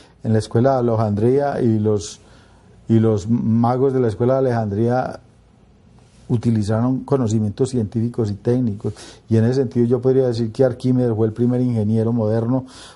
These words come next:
porque usó principios científicos para hacer aplicaciones, aplicaciones civiles y aplicaciones sobre todo en los famosos, eh,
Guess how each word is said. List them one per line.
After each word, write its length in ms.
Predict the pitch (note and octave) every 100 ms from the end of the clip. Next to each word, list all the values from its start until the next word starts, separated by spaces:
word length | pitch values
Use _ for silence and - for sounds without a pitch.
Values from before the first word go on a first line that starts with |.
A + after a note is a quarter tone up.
| _
porque 300 | - G#2+ -
usó 240 | G#2 A#2 G#2+
principios 540 | B2 A2+ B2 A#2+ A#2+
científicos 760 | A#2 G2+ F#2+ A2 A#2+ B2+ A#2+ -
para 280 | G#2 G2+
hacer 200 | G2+ A2
aplicaciones, 880 | A2+ A2+ G#2+ G#2 G2 G#2+ G#2 A#2 - - _ _ _ _ _ _ - - - -
aplicaciones 680 | - A2 A2+ A2 A2 G#2+ A#2+
civiles 420 | A#2 G#2 G#2 A#2+
y 40 | A#2
aplicaciones 580 | G2+ G2+ G2+ G2 G#2+ A2
sobre 200 | G#2+ F#2
todo 380 | G2+ G#2 A2
en 160 | A#2 A2+
los 120 | G#2+
famosos, 560 | G2 F#2+ F#2+ G#2+ G#2+ - - - - - _
eh, 360 | A#2 G#2+ G2 -